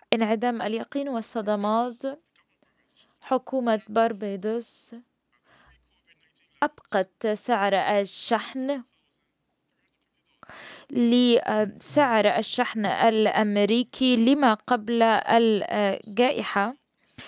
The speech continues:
للحاويات ولما يعادل عشرين قدمًا. إذن تقرير الأونكتاد للتدابير قصيرة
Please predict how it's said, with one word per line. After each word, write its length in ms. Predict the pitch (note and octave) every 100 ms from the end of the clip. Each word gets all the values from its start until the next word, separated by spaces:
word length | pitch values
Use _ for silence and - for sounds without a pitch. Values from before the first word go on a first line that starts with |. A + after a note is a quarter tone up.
| - -
للحاويات 1700 | A3 A3+ - B3+ A#3+ A3+ - G#3 - B3 A3+ G#3 G3 A3+ C4 _ A#3
ولما 880 | G#3+ A3 A3 G#3+ - A3+ A#3+ A#3 G#3+
يعادل 460 | G3+ G#3+ A#3+ A3+
عشرين 420 | F3+ G3+ - G#3 G3+
قدمًا. 600 | - G3 F#3 F3 E3+ F3+ _ _ _ _ _ _ _ _ _ _ _ _ _ _ _ _ _ _ - - _ -
إذن 320 | C4 A#3+ A#3+
تقرير 460 | A#3+ - C#4 D4+ A3
الأونكتاد 1400 | - A3 A3+ - A3 G#3 - G#3+ G3 A3 G#3 G3 A#3+ A#3+ _ _ _ _ _ _ _ _ _ _ _ _ _ _ _ -
للتدابير 1040 | A3+ G3 F3+ A3+ A#3 C4+ A#3 A3 C4 A#3+
قصيرة 640 | - A3 - A#3 A3+ G#3+